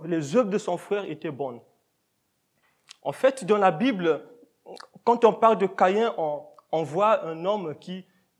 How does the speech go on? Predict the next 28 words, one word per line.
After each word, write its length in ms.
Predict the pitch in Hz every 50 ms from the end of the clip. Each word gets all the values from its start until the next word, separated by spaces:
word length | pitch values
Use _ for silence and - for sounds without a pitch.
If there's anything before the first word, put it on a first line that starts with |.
| 185 _ _
qui 140 | - 180 -
est 160 | 170 165 160
caractérisé 600 | - - 214 196 185 - - 196 180 165 175 208
par 260 | 208 - 175 170 151 143
l'injustice 680 | 156 170 160 131 180 190 - - - 190 190 - -
totale, 560 | - 180 165 - 170 165 180 180 151 139 - - - _ _ _ _ _ _ -
un 240 | 185 196 202 202 202
homme 180 | 214 220 214
qui 180 | 220 - 202 208 -
est 100 | 190 180
prêt 320 | - - - 214 226 220 -
à 100 | 190 170
se 140 | - - 247
corrompre 580 | 247 - - 262 247 196 226 262 262 269 233
lui-même 400 | 196 196 226 208 185 196 220 220 -
et 100 | 196 180
à 100 | - 170
corrompre 400 | 160 - 165 160 160 165 160 160 -
les 200 | 143 139 123 127
autres. 260 | 135 123 _ - _ _ _ _ _ _ _ _ _ _ _ _ _ _ _ _ _ _ _ _ _ _ _ _ _ _ _ _ _ _ _ _ _ _ -
L'apôtre 580 | 151 151 190 190 190 - 254 262 254 - - 190
Jean 600 | 151 135 175 214 240 247 233 202 160 151 - - - - - _ - - _ - -
a 100 | - 165
parlé 360 | - - 202 180 175 185 202
même 180 | 196 196 190 185
de 80 | 165 175
Caïn 440 | 180 - 180 165 170 196 202 185
dans 460 | 160 135 160 151 143 131 127 135 -